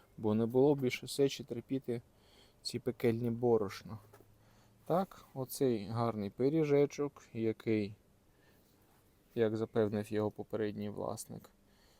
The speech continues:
спочатку возі-, возив хліб, тут були полички з хлібом. Зараз ви можете бачити, я вже заїхав там на точку, де працював учора і залишив інструмент, позабирав свій інструмент. До речі, на літній душ також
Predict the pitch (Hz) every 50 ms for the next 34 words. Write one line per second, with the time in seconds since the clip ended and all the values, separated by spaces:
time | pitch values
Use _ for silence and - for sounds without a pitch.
0 | _ _ _ _ _ _ _ _ _ _ - - - - - 120 - 123 113 -
1 | - - 117 110 110 113 110 117 113 - - - 117 117 113 110 113 107 - -
2 | - 139 156 170 - - - 104 98 98 107 101 98 95 - _ - 107 123 151
3 | 160 - - - 131 123 - - - - 127 120 117 123 120 104 104 107 117 _
4 | _ _ _ - - - - - _ _ _ - 123 113 123 113 107 98 - -
5 | 107 107 107 104 - - - 104 107 110 110 - 104 - - 110 110 110 107 -
6 | - 107 - - _ _ _ - - 117 113 117 117 120 120 117 - 113 104 -
7 | - 107 98 95 101 104 - - - 92 101 101 95 101 107 - - - 170 160
8 | - - - 110 113 104 - - 123 104 - - 117 113 110 107 - - - -
9 | - - 110 107 101 101 110 101 104 - - - - - - - - - 104 104
10 | 98 104 104 - 107 110 107 110 104 110 110 104 101 104 - - - 104 101 -
11 | - 113 110 - - - - 110 113 120 131 143 147 147 - - - - - -
12 | - - - - - - - - 113 117 113 120 123 117 - 110 110 110 107 117
13 | 113 - 117 113 113 110 120 120 120 113 - - - - - - - - - -
14 | - - - - - 120 110 110 104 - 110 107 - -